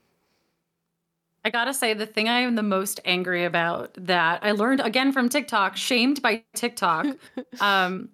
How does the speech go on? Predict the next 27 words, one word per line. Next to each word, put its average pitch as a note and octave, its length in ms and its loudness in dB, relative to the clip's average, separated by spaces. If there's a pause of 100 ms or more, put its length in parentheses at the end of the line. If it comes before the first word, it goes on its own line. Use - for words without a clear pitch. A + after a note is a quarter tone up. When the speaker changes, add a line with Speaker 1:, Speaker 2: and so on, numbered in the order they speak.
(140)
Speaker 1:
I A#3 120 4
always E4+ 280 2
have D#4+ 140 2
a C#4+ 80 2
really A3+ 300 2
hard G#3+ 360 0
time F#3+ 400 2
with, G3 180 -6
like, F#3 220 -2 (300)
primer, C4 580 2
foundation. A#3 720 0
Like, F3+ 240 -2
I G#3 80 2
sweat F#3 380 0
a G3 60 2
lot. B3+ 440 0
And G#3 220 -2
so F#3+ 340 2
when G3 220 -2
I G3+ 120 2
put, A3+ 320 -8
like, G#3+ 200 -2
that - 240 -2
first G3 400 -4
sheen G3+ 480 -2
layer G#3+ 440 2
on, C4+ 460 0